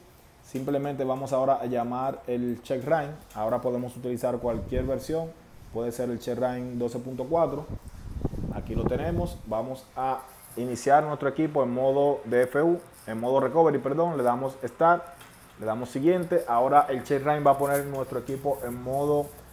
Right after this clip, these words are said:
eh, recovery para poder iniciar el proceso del jailbreak. Esto es exactamente lo que hicimos al principio, simplemente que ahora ya nuestro equipo está en hello y ya tenemos hecho lo que es el respaldo de, de nuestra activación. Aquí vamos a darle a start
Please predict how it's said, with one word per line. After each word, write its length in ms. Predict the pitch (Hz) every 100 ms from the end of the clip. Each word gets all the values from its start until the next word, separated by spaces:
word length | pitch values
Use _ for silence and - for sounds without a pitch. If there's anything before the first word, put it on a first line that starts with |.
| - -
eh, 160 | 113 123
recovery 580 | 127 120 175 160 156 156
para 320 | - 147 143
poder 260 | 135 131
iniciar 360 | 139 143 139 135
el 80 | 127
proceso 480 | 123 120 131 131 117
del 240 | 117 107
jailbreak. 420 | 113 107 104 -
Esto 260 | 117 120 139
es 120 | 135
exactamente 720 | 123 135 135 135 143 156 143
lo 120 | 131
que 60 | 113
hicimos 460 | 104 131 135 131 120
al 120 | 123
principio, 560 | 123 120 170 156 143 143 - - - - - -
simplemente 600 | 143 151 160 156 160 151
que 80 | 139
ahora 220 | 143 147
ya 120 | 147
nuestro 260 | 151 147 135
equipo 360 | 139 135 147 127
está 180 | - 139
en 100 | 139
hello 300 | 156 185 170
y 80 | 131
ya 180 | 127 127
tenemos 480 | 139 143 143 139 - - - -
hecho 280 | 127 131 151
lo 160 | 135 -
que 120 | 127
es 120 | 127 131
el 100 | 127
respaldo 540 | 120 - 131 135 131
de, 180 | 123 127
de 160 | 120 127
nuestra 240 | 131 123
activación. 480 | 123 117 110 - 113
Aquí 120 | 107
vamos 280 | 113 120 120
a 40 | 120
darle 160 | 123
a 40 | 120
start 380 | - 170 170